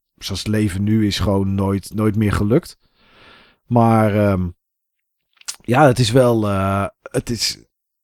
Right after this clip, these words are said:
ja, dat we die honderd zouden halen, dat wist, ja, op een gegeven moment wel natuurlijk. Op een gegeven moment voel je dat wel. Als je rond de vijftig, zestig zit, dan denk je, nou, weet je,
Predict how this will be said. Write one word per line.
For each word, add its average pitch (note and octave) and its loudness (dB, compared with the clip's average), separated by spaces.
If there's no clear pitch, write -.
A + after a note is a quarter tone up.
ja, A#2+ -2
dat F2+ -4
we F#2+ -8
die F#2 -2
honderd C3 0
zouden F#2+ -2
halen, F2+ -2
dat F#2+ -6
wist, - -4
ja, G#2 -4
op A2 0
een A#2+ 0
gegeven F#3 6
moment D#3+ 2
wel G2+ -2
natuurlijk. E2+ -10
Op F2+ -14
een F2+ -8
gegeven G2+ -2
moment F#2+ -8
voel C3 -2
je A2+ 2
dat E2+ -6
wel. F2+ -6
Als F2 -8
je G2 -6
rond G2 -8
de - -12
vijftig, - -6
zestig - -6
zit, G2+ -6
dan E2+ -12
denk F2 -10
je, - -20
nou, C#2+ -16
weet F2 -12
je, G#2 -6